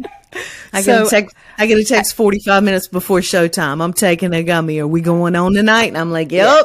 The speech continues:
Speaker 1: "Yep." <laughs>
Speaker 2: No, I mean, I'm, I was, uh, anyways, I, yeah.
Speaker 1: Sideways. She rolled in sideways
Speaker 2: I
Speaker 1: tonight.
Speaker 2: d-, I didn't roll in side, not, like, high or drunk or anything.
Speaker 1: No,
Speaker 2: I mean,
Speaker 1: fast.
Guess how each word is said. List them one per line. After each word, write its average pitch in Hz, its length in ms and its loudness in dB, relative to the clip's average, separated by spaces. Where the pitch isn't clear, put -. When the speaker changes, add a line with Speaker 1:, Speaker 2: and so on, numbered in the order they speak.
Speaker 1:
"Yep." 311 160 2
<laughs> - 60 -4
Speaker 2:
No, 180 140 2
I 170 340 4
mean, 185 260 2
I'm, 214 340 2
I 190 160 2
was, 170 380 -6
uh, 151 240 -4
anyways, 151 680 -4
I, 170 240 2
yeah. 170 40 -2
Speaker 1:
Sideways. 175 580 4
She 262 180 -4
rolled 226 220 4
in 214 120 0
sideways 170 540 0
Speaker 2:
I - 100 -16
Speaker 1:
tonight. 220 300 2
Speaker 2:
d-, - 280 -16
I 254 140 0
didn't 247 180 -6
roll 190 180 2
in 160 120 -4
side, 165 360 -2
not, 180 260 -4
like, 156 240 -6
high 160 400 -6
or 143 120 -6
drunk 147 400 -8
or 143 100 -8
anything. 139 280 -2
Speaker 1:
No, 285 120 4
Speaker 2:
I 233 100 4
mean, 160 160 -2
Speaker 1:
fast. 180 640 2